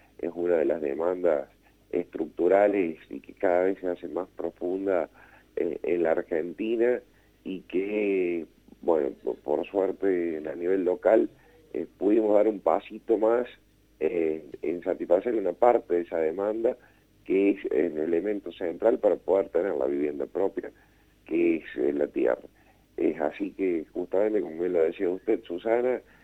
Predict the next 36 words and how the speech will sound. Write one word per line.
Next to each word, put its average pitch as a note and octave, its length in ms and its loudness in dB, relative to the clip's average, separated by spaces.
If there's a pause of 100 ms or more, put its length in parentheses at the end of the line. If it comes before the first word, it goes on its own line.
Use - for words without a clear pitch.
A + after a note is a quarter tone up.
(200)
en D#2+ 280 -4
la E2+ 120 -4
semana F2 320 -6
pasada G2 360 0
con D2+ 140 -4
la D2 80 -4
visita E2 420 -4
de E2 140 -2
la D2+ 140 -4
ministra, D#2 680 -8 (380)
eh, D2+ 300 -6 (100)
de E2+ 80 -6
Promoción E2 480 -4
del E2+ 140 0
Empleo A#2 480 0
y G2 80 2
de F2 60 -4
la E2 60 -6
Economía E2+ 640 -6 (640)
Popular, F#2+ 600 4
Laura F#2 380 4
Jure, A2 960 2
el C#2 320 -12
subsecretario F2 640 -2
de D#2+ 100 0
Vivienda F2 360 -2
de E2+ 80 -2
la D#2 80 -4
provincia, F2 380 -6
Facundo E2 420 -8
Chacón, A2 580 -2
los E2 100 -4
diputados D#2+ 480 -6
nacionales E2 500 -8
Carlos D#2 260 -4
Gutiérrez F2+ 840 -2